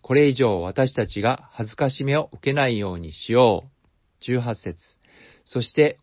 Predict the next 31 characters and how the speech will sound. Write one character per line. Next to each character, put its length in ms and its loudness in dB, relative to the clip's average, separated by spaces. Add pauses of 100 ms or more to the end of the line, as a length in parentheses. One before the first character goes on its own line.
私 400 -2
の 120 -4
神 280 -2
の 160 -4
御 100 -8
手 140 -2
が 220 -6 (360)
私 340 -2
の 140 0
上 140 2
で 140 -6
素 140 -18
晴 120 2
ら 100 -2
し 100 -12
か 100 -4
っ 100 -10
た 80 -10
こ 140 -8
と 80 -8
に 120 -8
つ 140 -8
い 100 -4
て、 240 -12 (400)
ま 120 -4
た 280 2
王 220 6
が 120 -2
私 360 -4
に 180 -4
語 140 -14